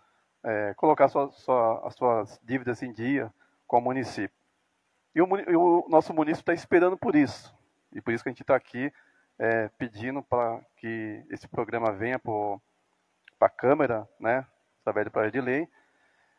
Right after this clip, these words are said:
E eu tô, meu voto é a favor, acreditando que o, que o nosso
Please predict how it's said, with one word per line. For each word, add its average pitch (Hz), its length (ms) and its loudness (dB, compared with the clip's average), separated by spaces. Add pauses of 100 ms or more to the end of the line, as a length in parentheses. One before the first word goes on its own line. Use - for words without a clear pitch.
(200)
E - 60 -4
eu 135 80 4
tô, 165 240 6
meu 170 160 4
voto 165 240 8
é 151 40 10
a - 20 4
favor, 160 540 4 (1400)
acreditando 175 640 4
que 165 160 -2
o, 131 300 2
que - 80 -12
o - 20 -12
nosso 131 240 -2